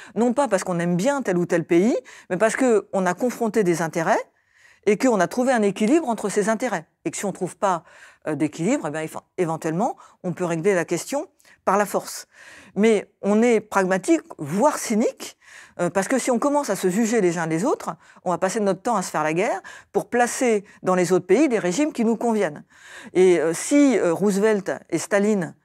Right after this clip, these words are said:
avaient, euh, réagi, euh, comme ça, ils se seraient jamais alliés contre Hitler, parce qu'il n'y avait pas beaucoup de points communs entre les valeurs de Staline et celles, euh, de Roosevelt.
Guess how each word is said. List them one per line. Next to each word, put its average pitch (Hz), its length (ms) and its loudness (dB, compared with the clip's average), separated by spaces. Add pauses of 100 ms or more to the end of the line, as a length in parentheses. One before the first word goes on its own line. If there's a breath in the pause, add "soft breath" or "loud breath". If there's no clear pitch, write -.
(520)
avaient, 175 400 2
euh, 139 640 -4
réagi, 180 640 0 (220)
euh, 156 160 -4
comme 160 180 -6
ça, 330 220 -2 (240 loud breath)
ils 170 60 -4
se 180 120 -4
seraient 165 180 -6
jamais 196 240 -2
alliés 202 360 0 (280 soft breath)
contre 190 220 -2
Hitler, 220 300 0 (240 soft breath)
parce 160 100 -14
qu'il 175 100 -2
n'y 165 60 0
avait 156 140 -2
pas 202 100 0
beaucoup 202 460 -2 (180)
de 156 60 -6
points 196 180 -2
communs 196 380 -2 (320 loud breath)
entre 180 260 -4
les 170 140 0
valeurs 196 340 0
de 151 80 -4
Staline 240 480 -4 (380 loud breath)
et 190 100 2
celles, 269 380 2
euh, 180 440 2
de 170 120 0
Roosevelt. 180 560 0